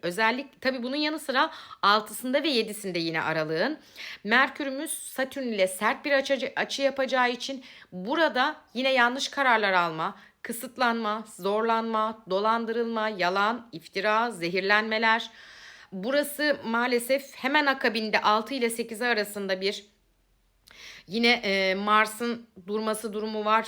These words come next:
Venüs'le sert açıları var. E, burada Antares dediğimiz kraliyet yıldızı ki savaşları, yangınları, patlamaları anlatır. Bunların da sert harekette olduğu için ve bu aşamalardayken Satürn'ün sert açısından dolayı arkadaşlar maalesef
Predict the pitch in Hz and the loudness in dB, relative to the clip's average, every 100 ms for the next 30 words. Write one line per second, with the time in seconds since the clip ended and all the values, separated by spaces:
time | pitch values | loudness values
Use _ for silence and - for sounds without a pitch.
0 | - 185 226 226 226 226 220 214 214 214 | 0 0 0 -2 -2 -2 0 0 0 -6
1 | 226 233 226 220 220 226 - - - - | -2 0 2 2 2 0 -10 -18 -20 -4
2 | 185 190 190 226 226 220 214 226 226 226 | 2 2 0 0 2 2 2 0 0 -2
3 | 220 226 233 - 214 208 214 226 233 233 | -2 -2 -4 -4 2 4 4 2 0 -4
4 | 226 214 262 240 233 208 196 202 - 214 | -4 -8 -10 -10 -8 -4 -2 -2 -4 -6
5 | 240 220 190 190 196 196 208 233 233 190 | -6 -6 -4 -2 -4 -6 -6 -6 -4 -4
6 | - 196 190 208 226 214 208 190 185 208 | -4 -6 -2 -2 -2 -2 -2 -4 -6 -8
7 | 233 - - _ 208 240 269 294 226 214 | -8 -14 -20 _ -8 -2 -2 0 -4 0
8 | 233 262 233 196 180 175 151 185 240 233 | -2 0 -4 -4 -4 -4 -4 -4 -6 -8
9 | 196 175 160 175 240 269 226 208 196 190 | -6 -6 -4 -2 0 0 -2 0 2 0
10 | 196 196 175 - 233 233 247 190 170 - | -2 -2 -4 -4 -8 -6 -6 -4 -6 -10
11 | - - - 226 262 269 247 - 208 180 | -20 -20 -2 2 2 2 -4 -6 -2 0
12 | 180 175 170 110 165 - 175 165 202 254 | 0 -2 -2 0 -2 -2 -4 -4 -4 -6
13 | - - - 196 247 233 233 208 | -8 -18 -6 0 2 2 0 -4